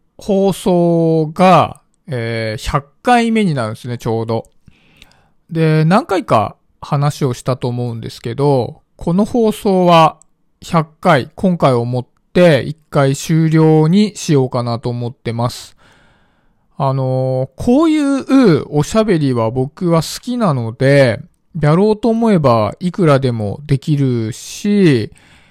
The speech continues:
まあなんか変な話ね、一気に何個も撮っちゃおうと思えば十個ぐらい一気にバーってやることもできるんだけど、これも前の放送で言ったと思うんだけど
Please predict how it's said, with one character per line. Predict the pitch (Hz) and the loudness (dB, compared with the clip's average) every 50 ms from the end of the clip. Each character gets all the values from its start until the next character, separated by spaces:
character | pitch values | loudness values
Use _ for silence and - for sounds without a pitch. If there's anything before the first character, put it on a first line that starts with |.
| _ _ _ _ _ _ _ _ | _ _ _ _ _ _ _ _
ま | - 247 - 226 190 | -20 -14 -4 -2 0
あ | 180 | 2
な | 170 170 | 2 2
ん | 165 | 2
か | 160 139 | 2 2
変 | 156 226 220 | 2 2 0
な | 165 135 | 0 -2
話 | 131 131 123 120 117 - 135 | -2 -2 -4 -4 -6 -6 -6
ね、 | 123 127 127 123 113 - - _ _ _ - _ | -4 -2 -2 -2 -2 -4 -8 _ _ _ -16 _
一 | - 196 180 | -6 -6 -6
気 | - - 190 139 | -4 -2 -2 -2
に | 123 120 117 117 | -2 -2 -4 -2
何 | 131 151 156 151 | 0 0 0 0
個 | - 143 | -2 -4
も | 131 127 | -6 -4
撮 | - 143 | -4 -4
っ | 139 | -4
ち | - 139 | -2 -2
ゃ | |
お | 123 | -2
う | 120 | -2
と | 135 | -2
思 | 131 123 123 120 | -4 -4 -4 -4
え | 117 | -2
ば | 120 117 120 | -2 -4 -2
十 | 127 135 127 | -2 -4 -6
個 | - - 147 151 | -2 -4 -2 0
ぐ | 147 | 0
ら | 139 127 | 0 0
い | 120 | -2
一 | 120 | -4
気 | - - 123 | -6 -8 -8
に | 117 | -4
バ | 123 117 117 | -2 0 0
ー | 120 120 | 0 -2
っ | |
て | - 127 | -4 -4
や | 117 117 | -4 -2
る | 120 131 | -4 -4
こ | - - 139 | -2 -4 -2
と | 135 139 | -2 -2
も | 123 120 113 113 127 | -4 -4 -6 -6 -4
で | 135 127 | -4 -4
き | - - 196 | -2 -2 -2
る | 175 156 131 | -2 -2 -4
ん | 120 | -4
だ | 120 123 | -8 -10
け | - 117 113 | -8 -6 -2
ど、 | 143 143 139 131 117 110 135 - _ _ _ _ _ _ _ _ - _ _ _ _ _ _ _ _ _ _ _ _ _ | 2 4 4 4 2 0 -2 -8 _ _ _ _ _ _ _ _ -20 _ _ _ _ _ _ _ _ _ _ _ _ _
こ | - - 196 | -4 0 2
れ | 202 220 | 2 2
も | 226 220 208 208 208 208 202 202 202 | 2 2 4 4 6 6 6 6 4
前 | 202 208 220 214 | 6 6 6 6
の | 180 160 | 4 4
放 | 135 143 160 | 2 0 -2
送 | 113 - 139 127 | 0 0 -2 0
で | 127 127 | 0 0
言 | 123 127 123 | 0 -2 -2
っ | |
た | - _ - 156 143 143 | -4 _ 0 0 0 0
と | 135 127 | 0 -4
思 | 123 123 127 127 123 | -2 -2 -2 -2 -2
う | |
ん | 120 | -2
だ | 117 117 113 | -4 -6 -6
け | - 117 | -6 -6
ど | 113 113 110 110 - | -4 -4 -4 -4 -6